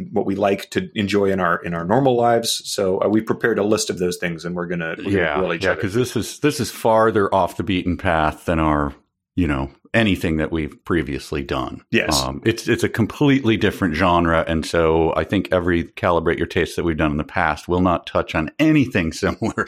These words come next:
Speaker 1: Right.
Speaker 2: So best to do it again. And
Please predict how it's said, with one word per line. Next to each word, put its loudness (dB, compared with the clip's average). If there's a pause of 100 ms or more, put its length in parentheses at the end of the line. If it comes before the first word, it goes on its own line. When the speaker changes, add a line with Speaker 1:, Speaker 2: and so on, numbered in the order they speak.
Speaker 1:
Right. 0
Speaker 2:
So 2
best 2
to 0
do 4
it 2
again. 2
And 2